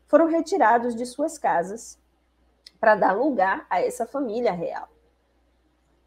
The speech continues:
E Dom João sexto promoveu algumas mudanças também na cidade do Rio de Janeiro. Como, por exemplo, criou o Banco do Brasil.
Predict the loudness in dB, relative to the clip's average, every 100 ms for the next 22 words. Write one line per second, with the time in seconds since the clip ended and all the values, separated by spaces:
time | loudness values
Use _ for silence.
0 | _ _ _ _ _ _ _ _ _ _
1 | _ _ _ _ _ _ _ _ _ _
2 | _ _ _ _ 0 4 4 4 0 -2
3 | 0 2 2 -2 2 4 4 4 8 8
4 | 6 2 0 2 2 2 0 0 -2 -4
5 | -4 -12 -20 _ _ _ _ _ _ _
6 | _ _ 2 4 2 2 0 -2 -4 -4
7 | -2 -2 -4 -6 -6 -6 -6 -4 -4 -4
8 | -8 _ _ _ _ _ _ _ _ _
9 | _ _ _ _ _ -2 -2 0 -2 -2
10 | -2 -4 -6 -6 -2 0 0 0 -2 -2
11 | -4 -2 0 -2 -4 -8 -10